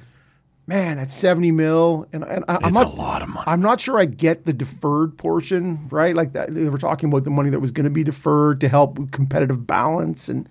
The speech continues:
Speaker 2: So the Dodgers, yeah, apparently this deal has unprecedented deferrals, which means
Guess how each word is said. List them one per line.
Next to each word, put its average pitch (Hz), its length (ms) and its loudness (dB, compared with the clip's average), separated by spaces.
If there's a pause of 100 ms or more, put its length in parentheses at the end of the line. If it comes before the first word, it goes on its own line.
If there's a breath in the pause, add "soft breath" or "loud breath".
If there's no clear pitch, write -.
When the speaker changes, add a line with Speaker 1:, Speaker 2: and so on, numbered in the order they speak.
(120)
Speaker 2:
So 120 100 -4
the 117 100 0
Dodgers, 131 540 0
yeah, 110 380 2
apparently 127 500 0
this 131 220 0
deal 120 240 2
has 101 260 0
unprecedented 107 1000 0 (680)
deferrals, 71 600 0 (540)
which - 100 -14
means 104 380 2